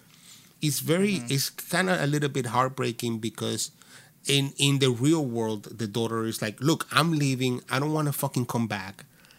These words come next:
Speaker 1: You fucking do you. I'll see you Christmas or whatever, and that's it." And that's what most families do nowadays. You barely see your parents, and he's like, "Hey, man, I'll call you one day, and I'll see you at Christmas. I'll see you at
Speaker 2: Mm-hmm.
Speaker 1: Thanksgiving."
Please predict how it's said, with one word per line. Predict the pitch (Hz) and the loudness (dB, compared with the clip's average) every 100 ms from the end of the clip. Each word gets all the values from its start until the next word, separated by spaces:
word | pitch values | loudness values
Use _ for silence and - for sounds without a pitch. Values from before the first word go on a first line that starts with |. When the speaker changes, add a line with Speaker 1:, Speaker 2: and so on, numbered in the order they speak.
| - - | -20 -14
Speaker 1:
You | 127 131 | -6 -2
fucking | 139 165 - 151 | 0 0 0 -2
do | 127 156 | 0 0
you. | 131 131 127 | 0 0 0
I'll | 117 120 | 0 0
see | - 156 | 0 0
you | 139 143 131 123 | -2 -2 -2 -6
Christmas | - 127 - - 110 - | -4 -2 -2 -2 -4 -6
or | 110 | -6
whatever, | 104 107 104 104 110 - | -6 -6 -6 -8 -12 -8
and | 110 | -6
that's | 127 135 - | -4 -4 -4
it." | 160 147 - - | -4 -6 -18 -12
And | - 139 | -4 -2
that's | 165 - | -2 0
what | 185 - - - - | -2 -2 -18 -20 -12
most | 156 131 120 127 151 175 - - | -2 0 0 0 0 0 -2 -2
families | 143 143 147 127 117 | -2 0 0 -2 -4
do | 135 165 | -2 -2
nowadays. | 120 101 95 92 - - _ _ - - - _ | -2 -4 -8 -12 -12 -16 _ _ -20 -20 -20 _
You | - 123 143 139 - 120 | -8 0 0 0 -8 -2
barely | - 147 175 175 | 4 6 6 2
see | - | 2
your | 147 127 | 0 -2
parents, | - 151 143 117 107 | 2 4 4 2 0
and | 117 | -2
he's | 120 120 | -2 -2
like, | 120 113 | -4 0
"Hey, | 165 | 0
man, | 165 143 | 2 2
I'll | 131 135 - | 0 -2 0
call | 143 151 | 0 2
you | 143 | 0
one | 135 131 | 0 0
day, | 123 120 139 | 0 -2 -2
and | 131 | -2
I'll | 131 - | -2 -2
see | |
you | 147 147 | -2 -4
at | - | -4
Christmas. | 165 143 151 - - _ - | -6 -6 -8 -12 -12 _ -12
I'll | 117 | -6
see | 135 | -2
you | 135 | -2
at | |
Speaker 2:
Mm-hmm. | 131 | -2
Speaker 1:
Thanksgiving." | 127 - 139 - | -4 -4 -8 -8